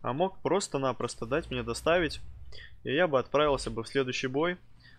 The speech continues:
с красивеньким, возможно, даже досрочечкой, и спокойнейшим образом бы был бы доволен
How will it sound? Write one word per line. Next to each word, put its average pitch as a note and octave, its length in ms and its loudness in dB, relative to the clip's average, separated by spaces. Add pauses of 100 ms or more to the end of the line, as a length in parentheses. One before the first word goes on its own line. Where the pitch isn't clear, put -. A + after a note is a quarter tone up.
(160)
с - 400 -4
красивеньким, C3+ 720 0
возможно, B2 460 0
даже A2+ 240 0
досрочечкой, C3 800 0 (540)
и A#2+ 60 -6
спокойнейшим D3 760 0
образом C3 460 2
бы A2 120 -4 (1400)
был C3+ 280 2
бы C#3 120 2
доволен B2 500 2